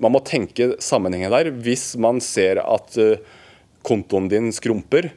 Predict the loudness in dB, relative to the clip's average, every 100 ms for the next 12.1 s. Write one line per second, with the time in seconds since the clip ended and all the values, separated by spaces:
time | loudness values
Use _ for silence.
0 | _ _ _ 0 0 0 0 0 0 0
1 | -4 -4 -8 -6 -6 -6 _ -4 -2 0
2 | 0 -2 -2 -2 0 0 -2 -2 -6 -2
3 | 0 0 0 -6 -10 -20 -4 -2 0 0
4 | 2 0 0 -2 -2 -2 -4 -6 -4 -4
5 | -4 -12 -10 -4 -4 -2 -4 -2 -4 -4
6 | -2 0 2 0 -4 -14 -20 _ -2 0
7 | 0 0 0 2 2 2 -2 -8 -2 0
8 | 0 0 0 -2 -6 -6 -2 0 0 -2
9 | -4 -6 -14 _ _ -4 0 2 0 -2
10 | -2 0 0 -2 -4 -2 -2 -2 -2 -4
11 | -8 -4 -2 0 0 -2 -20 -14 0 0